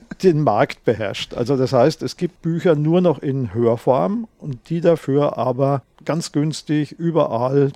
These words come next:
wo man heute Buchhandlungen hat, gibt's dann Hörwalzenhandlungen, Hörwalzenverleihe. Es gibt bei ihm dann auch schon eine Vorform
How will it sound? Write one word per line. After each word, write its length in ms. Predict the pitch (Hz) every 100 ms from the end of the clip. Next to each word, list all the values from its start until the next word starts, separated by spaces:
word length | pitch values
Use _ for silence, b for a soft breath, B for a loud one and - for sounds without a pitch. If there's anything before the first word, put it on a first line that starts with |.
| _ _ _
wo 300 | 127 131 131
man 360 | 131 127 123
heute 540 | 123 131 135 127 131 147
Buchhandlungen 800 | 170 170 147 131 143 147 139 139
hat, 340 | 127 131 - -
gibt's 300 | 123 - -
dann 260 | 117 110
Hörwalzenhandlungen, 2000 | 117 147 160 160 185 - 123 139 - 143 139 139 147 104 127 143 139 139 139 135
Hörwalzenverleihe. 1200 | 123 131 123 120 117 131 110 113 110 117 139 143 -
Es 140 | -
gibt 200 | - 156
bei 100 | -
ihm 220 | 139 139 139
dann 160 | 127
auch 140 | 120 120
schon 160 | 131
eine 120 | 127
Vorform 880 | 117 - 127 127 - 127 123 123 127